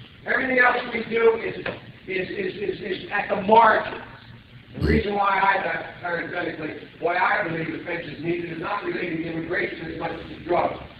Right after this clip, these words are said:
I'm the guy that wrote the National Crime Bill. I'm the guy that wrote the National Drug Strategy. I'm the guy that wrote the law that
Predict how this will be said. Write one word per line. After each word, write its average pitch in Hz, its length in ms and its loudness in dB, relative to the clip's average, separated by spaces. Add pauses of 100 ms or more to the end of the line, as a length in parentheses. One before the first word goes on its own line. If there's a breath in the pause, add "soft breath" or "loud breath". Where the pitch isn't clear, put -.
(100)
I'm 214 180 -2
the 208 120 0
guy 185 260 2
that 160 100 -6
wrote 170 180 0
the 160 60 -8
National - 440 -6
Crime 160 320 -4
Bill. - 180 -6
I'm 190 140 -4
the - 80 -8
guy 175 220 0
that 160 140 -6
wrote 156 140 -4
the 156 80 -8
National 151 400 -8
Drug 156 240 -4
Strategy. 139 340 -10 (180)
I'm - 140 -2
the 208 80 -2
guy 190 280 2
that 165 80 -4
wrote 175 220 2
the 165 60 -4
law 165 300 6
that 156 140 0